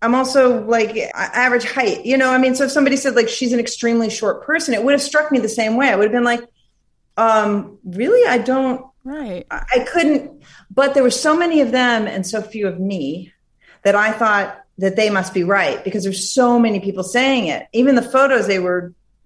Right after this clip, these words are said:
Speaker 1: producing as evidence, I, I couldn't see what they were seeing. And I thought, "Oh my God, am, have I been kidding myself?" Anyway, all to say, it affected me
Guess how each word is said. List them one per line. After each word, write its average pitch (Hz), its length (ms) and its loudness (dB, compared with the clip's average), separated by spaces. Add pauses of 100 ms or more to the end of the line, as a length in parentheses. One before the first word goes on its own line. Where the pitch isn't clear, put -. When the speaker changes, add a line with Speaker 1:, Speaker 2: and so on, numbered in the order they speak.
Speaker 1:
producing 240 480 0
as 170 180 -6
evidence, 233 540 0
I, - 260 -4
I 220 120 0
couldn't 240 420 -2
see 254 320 -2
what 220 200 -2
they 202 140 2
were 190 140 -2
seeing. 269 500 0
And 190 80 -2
I 190 120 -2
thought, 190 240 0
"Oh 190 140 -2
my 175 180 -2
God, 175 360 0
am, 170 220 -6
have 180 180 -4
I 196 100 2
been 185 180 -4
kidding 277 260 0
myself?" 175 420 -4 (380)
Anyway, 190 400 2 (260)
all 277 140 4
to 294 100 -2
say, 190 640 2 (140)
it 208 100 2
affected 247 440 0
me 190 500 -2